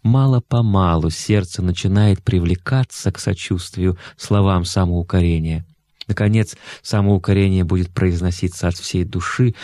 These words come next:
при обильном ощущении плача. Умолит перед ними и закроет от нас недостатки согрешения ближних —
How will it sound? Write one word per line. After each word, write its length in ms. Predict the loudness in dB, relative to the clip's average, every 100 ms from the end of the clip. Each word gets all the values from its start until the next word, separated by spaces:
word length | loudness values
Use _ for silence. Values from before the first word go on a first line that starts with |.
| -12
при 160 | -2 2
обильном 640 | 2 2 2 2 2 -2
ощущении 640 | -6 -10 -8 -4 -2 -2
плача. 640 | -4 -2 0 0 -4 -8 -10 _ _ _ _ _ _ _
Умолит 640 | 2 4 4 4 2 0 -10 -20 -4
перед 320 | 0 2 2
ними 600 | 2 2 2 0 -2 -6 -20 _
и 80 | -2
закроет 640 | 0 0 0 2 2 0
от 160 | -2 0
нас 280 | 0 -2 -2
недостатки 640 | -4 -4 -4 -4 -4 -8
согрешения 640 | -6 -4 -4 -2 -2 0
ближних — 800 | 0 0 0 0 -4 -8 -12 -20